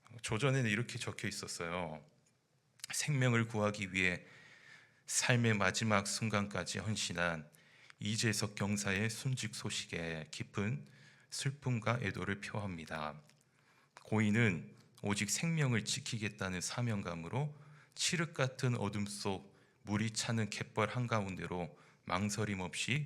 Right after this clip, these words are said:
뛰어들었습니다. 그 숭고한 정신과 헌신을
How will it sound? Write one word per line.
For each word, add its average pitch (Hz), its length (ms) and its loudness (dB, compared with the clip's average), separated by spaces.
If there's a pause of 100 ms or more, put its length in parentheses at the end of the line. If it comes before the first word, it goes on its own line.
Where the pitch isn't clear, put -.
(120)
뛰어들었습니다. 87 1080 -4 (600)
그 127 200 2
숭고한 139 640 0
정신과 101 640 -2
헌신을 110 580 -2